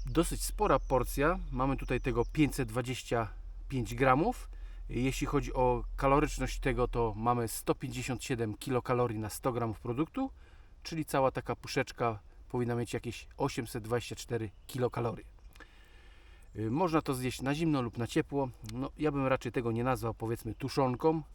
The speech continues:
Tuszonka raczej jest z innego mięsa, no ale, powiedzmy, taki to jest wyrób, więc, y, taki sobie kupiłem, taki sobie sprawdzę. Jeśli chodzi o skład, to niestety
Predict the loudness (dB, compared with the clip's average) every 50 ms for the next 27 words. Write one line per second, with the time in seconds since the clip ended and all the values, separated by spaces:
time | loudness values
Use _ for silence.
0 | -20 -20 -20 -20 -12 -10 -6 -2 -2 -2 0 0 0 0 0 0 -2 -4 -4 -4
1 | -6 -8 -6 -4 0 2 2 2 2 0 -2 -2 -2 -2 0 0 2 0 0 0
2 | -2 -2 0 0 0 0 0 -2 -4 -6 -14 -20 -20 -18 -18 -20 -20 -20 -20 -20
3 | -20 -14 -6 -2 -2 -2 -2 -2 -6 -6 -6 -6 -6 -6 -6 -6 -6 -4 -4 -4
4 | -4 -4 -2 0 2 2 2 2 0 -4 -6 -4 -6 -6 -6 -6 -4 -4 -4 -6
5 | -8 -14 -18 -20 -18 -18 -16 -16 -4 -4 -4 -4 -4 -8 -8 -6 -4 -4 -6 -6
6 | -6 -10 -6 0 0 2 2 0 -2 -4 -6 -6 -6 -8 -10 -8 -8 -8 -8 -4
7 | -2 -2 0 2 2 2 2 0 -8 -18 -20 -20 -20 -20 -20 -20 -20 -20 -20 -20
8 | -14 -14 -12 -8 -4 -4 -4 -4 -4 -6 -2 -2 -2 0 -2 -4 -6 -4 2 2
9 | 2 2 2 -2 -4 -4 -4 -4 -4 -6 -6 -4 -6 -8